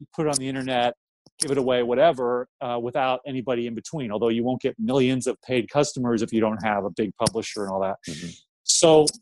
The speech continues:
Speaker 1: you, you understand that what you're doing isn't the finished thing. And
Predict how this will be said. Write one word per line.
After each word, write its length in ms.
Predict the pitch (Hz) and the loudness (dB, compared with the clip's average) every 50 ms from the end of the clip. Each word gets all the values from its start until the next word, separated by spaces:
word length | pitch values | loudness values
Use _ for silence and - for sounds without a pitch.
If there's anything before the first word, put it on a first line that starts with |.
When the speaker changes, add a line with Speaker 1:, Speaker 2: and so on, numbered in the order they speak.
| _ _ _ _ - | _ _ _ _ -10
Speaker 1:
you, 380 | 170 151 160 165 160 160 165 170 | -6 0 2 4 4 4 4 2
you 160 | 170 156 156 | 2 0 0
understand 600 | 165 165 160 147 - - - 165 160 165 160 143 | 2 2 0 0 -2 -2 0 0 0 2 2 2
that 100 | 139 131 | 0 2
what 160 | 147 147 143 143 | 2 0 0 0
you're 140 | 139 131 | -2 -4
doing 340 | 110 139 151 151 143 139 135 | -4 -4 -4 -2 0 0 2
isn't 260 | 135 135 127 147 131 - | 2 2 0 0 -4 -6
the 80 | 120 | -8
finished 500 | - - - 165 151 143 131 - - - | -8 -2 0 2 2 4 2 0 0 2
thing. 480 | - 175 175 151 131 127 123 131 131 - _ _ _ _ _ _ _ _ _ - | 4 4 4 6 4 4 4 2 0 -4 _ _ _ _ _ _ _ _ _ 0
And 520 | 175 165 160 156 147 143 143 139 135 170 | 2 2 4 4 4 4 4 2 0 -2